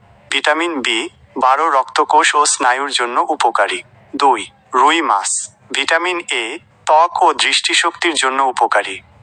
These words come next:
ভিটামিন ডি, ক্যালসিয়াম শোষণে সাহায্য করে। ভিটামিন বি কমপ্লেক্স বিপাকক্রিয়া ঠিক রাখে। তিন, পাঙ্গাস মাছ। ভিটামিন ডি, হাড় ও দাঁতের জন্য ভালো। ভিটামিন বি বারো রক্তশূন্যতা প্রতিরোধে সাহায্য করে।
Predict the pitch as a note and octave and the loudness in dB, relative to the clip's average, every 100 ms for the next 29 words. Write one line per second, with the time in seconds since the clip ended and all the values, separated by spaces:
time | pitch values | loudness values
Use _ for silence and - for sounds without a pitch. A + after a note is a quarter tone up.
0 | _ - C#3 E3+ E3 E3 C3 C3 A#2+ D#3 | _ -4 0 0 0 -2 -4 -4 -4 -6
1 | - _ - C#3+ - - E3+ F3 - D3 | -12 _ -2 0 0 0 0 0 -2 0
2 | D#3+ D#3+ D#3 B2 A2+ - A#2+ G2+ F#2 F#2+ | 0 0 0 0 0 -2 0 0 0 -8
3 | - _ _ C3 C3+ D3 D#3 C3+ C3+ A#2+ | -10 _ _ -2 -2 -2 -4 -4 -2 -2
4 | D#4+ - _ - C3+ C#3 - D#3+ - - | -6 -10 _ 0 0 0 -2 0 0 -2
5 | B2 C3+ C#3 - C3+ C#3+ - C3 A#2 G2 | -4 -2 -4 -2 -2 0 0 -2 0 0
6 | - G2 - _ _ - D#3 C3+ G2+ - | 0 -6 -10 _ _ -2 -2 -2 -8 -18
7 | - E3 F3+ E3 D#3 - A#2 F#2+ F#2+ - | 0 0 0 0 0 0 0 0 0 -4
8 | - _ _ A#2+ C#3 D#3+ F3+ F3+ A#2+ A#2+ | -6 _ _ -6 -2 0 -2 -6 -4 -2
9 | A2 A#2 _ _ - C3+ E3+ - D#3+ D#3 | -2 -6 _ _ 0 2 2 2 2 2
10 | - D3+ C3+ D3+ D#3 D#3 G#2+ G#2 A2+ - | 0 -2 0 0 0 2 0 2 -2 -2
11 | _ _ B2+ B2 D3+ E3+ E4 A#2 B2+ E3 | _ _ -4 -2 -2 -4 -4 -2 -2 -4
12 | E4+ - - B2+ B2 E3+ D3 - D#3 - | -8 -14 -2 0 2 2 0 0 -2 0
13 | E3+ E3+ E3+ F3+ C3 B2+ B2+ B2+ - - | 0 -2 -2 0 -2 -2 -2 0 0 2
14 | A#2 A#2 - A#2 G#2 F#2+ | 0 0 -4 -2 -2 -2